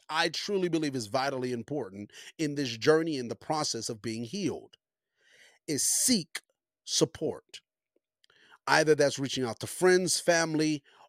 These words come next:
or therapists for support. Sometimes talking to someone outside of the situation can help you gain a new perspective and provide comfort.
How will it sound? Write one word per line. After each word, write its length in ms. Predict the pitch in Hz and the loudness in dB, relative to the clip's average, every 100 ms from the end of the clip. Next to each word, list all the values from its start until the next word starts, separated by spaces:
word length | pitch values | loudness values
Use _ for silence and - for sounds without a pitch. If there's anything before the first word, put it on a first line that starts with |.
| - | 0
or 200 | 202 202 | 4 4
therapists 840 | - - 247 233 208 - 117 - - | 2 2 8 8 8 2 -2 -4 -2
for 180 | 156 120 | 0 0
support. 720 | - - 120 98 - - - _ _ _ _ _ _ _ _ _ | -2 -4 -6 -6 -10 -20 -20 _ _ _ _ _ _ _ _ _
Sometimes 1120 | - - 392 226 - 180 127 214 127 - - - | 0 4 6 4 -2 -2 -2 -4 -8 -8 -10 -14
talking 540 | - 190 202 - 214 | 2 4 4 2 -6
to 140 | - 185 | -4 -4
someone 480 | - 147 135 131 127 139 | -2 -2 -2 -4 -2 0
outside 680 | 151 160 - 139 131 123 120 | 0 0 -2 -2 -4 -6 -2
of 220 | 147 123 | -2 -2
the 80 | 113 | -6
situation 1000 | - 131 - 107 127 156 - 104 - - _ - - - | -6 -6 -4 -2 0 0 -2 -6 -10 -18 _ -20 -20 -8
can 160 | 131 120 | -4 -4
help 380 | - 170 175 - | 0 2 2 0
you 140 | 151 | -8
gain 320 | 120 131 131 | -2 -2 0
a 60 | 113 | -2
new 180 | 113 123 | -2 -2
perspective 840 | - 101 - - 147 - 175 170 - _ - - - | -4 -4 -2 0 0 2 0 0 -12 _ -20 -18 -2
and 200 | 139 127 | 0 0
provide 600 | 127 104 117 110 110 - | -2 -2 -2 -2 -6 -10
comfort. 640 | - 120 98 - 92 - | -6 -4 -4 -10 -16 -18